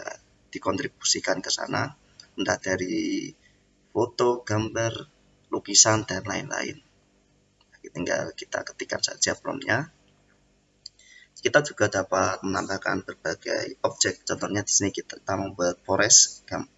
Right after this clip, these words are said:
sebuah hutan, lalu kita tambahkan burung, bird, dan lain-lain. Akan ada yang dinamakan sampling method di sini.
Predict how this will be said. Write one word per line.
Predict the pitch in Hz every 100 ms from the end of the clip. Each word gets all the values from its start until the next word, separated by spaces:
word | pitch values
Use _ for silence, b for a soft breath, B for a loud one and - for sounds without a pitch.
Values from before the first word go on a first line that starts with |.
| -
sebuah | - - - 90 90 101 104
hutan, | - 101 143 147 b b b b _
lalu | 107 104 110
kita | 98 92 101 98 95
tambahkan | 92 95 92 - 92 98
burung, | 98 98 98 147 147 _ _ _ _ _ - - _ _ _ _ _ - _ _ B B _ _ _ _ _ _ _ _ _ _ _ _ _ _
bird, | 104 110 -
dan | 92 -
lain-lain. | - - 73 62 -
Akan | 110 101 107
ada | 104 101 - 127 127 131
yang | 110 104
dinamakan | 101 98 95 95 101
sampling | - 98 107 98
method | 95 - 92
di |
sini. | - 92